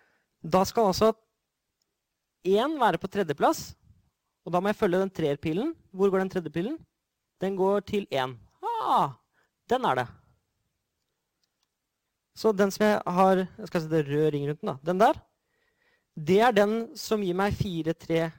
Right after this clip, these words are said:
en. To. Hvis dere har skjønt dette, så er jeg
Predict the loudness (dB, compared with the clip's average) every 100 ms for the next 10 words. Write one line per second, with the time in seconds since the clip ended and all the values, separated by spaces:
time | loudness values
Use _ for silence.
0 | _ -10 -10 -12 -18 _ -16 -16 _ _
1 | _ _ _ _ _ _ _ _ _ _
2 | _ -8 -6 -4 -6 -4 -4 -2 -2 0
3 | 4 4